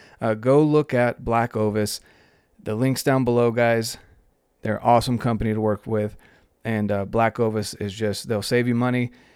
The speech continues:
They've got their own gear as well. Go check it out. It's like a smorgasbord of all the best gear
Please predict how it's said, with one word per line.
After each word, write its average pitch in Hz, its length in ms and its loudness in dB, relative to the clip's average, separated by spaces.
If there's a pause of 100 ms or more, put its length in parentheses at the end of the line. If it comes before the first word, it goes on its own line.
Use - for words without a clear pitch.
(140)
They've 113 160 -10
got 110 160 -2
their 110 140 2
own 147 160 4
gear 135 220 6
as 117 140 0
well. 123 380 2 (480)
Go 127 120 2
check 127 220 0
it 123 80 2
out. 110 240 2
It's 113 160 -8
like 117 360 -4 (240)
a 110 60 -6
smorgasbord 123 800 2
of 107 240 -6
all 117 180 2
the 120 120 0
best 113 380 0
gear 120 440 2